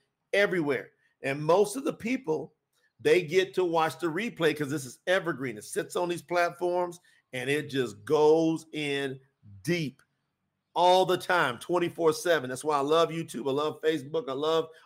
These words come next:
all the platforms, TikTok, Instagram, everything that we're able to get these videos out, whether it be the live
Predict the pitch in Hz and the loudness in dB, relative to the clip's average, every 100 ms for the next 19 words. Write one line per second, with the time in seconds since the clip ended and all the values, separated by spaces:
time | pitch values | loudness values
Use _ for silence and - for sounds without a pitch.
0 | - 156 160 139 170 160 156 160 160 151 | 0 4 4 0 -2 0 0 0 -2 -2
1 | - 160 - 165 160 - 175 - 143 147 | -8 -8 -4 -2 -2 -6 -12 -12 -8 -2
2 | 160 160 156 - _ _ _ _ 151 160 | 0 0 -4 -12 _ _ _ _ 0 0
3 | 160 170 156 147 160 151 135 160 156 127 | 2 0 0 2 4 4 -2 -4 -6 -4
4 | 139 170 165 165 160 170 170 139 147 151 | 0 0 2 2 2 2 2 0 -2 -2
5 | 151 131 139 151 151 139 _ _ _ 135 | -4 -4 -2 -4 -4 -10 _ _ _ -2
6 | 131 120 110 _ _ _ _ 117 139 135 | 0 -2 -6 _ _ _ _ -4 0 2
7 | 131 139 202 - | 2 2 0 -4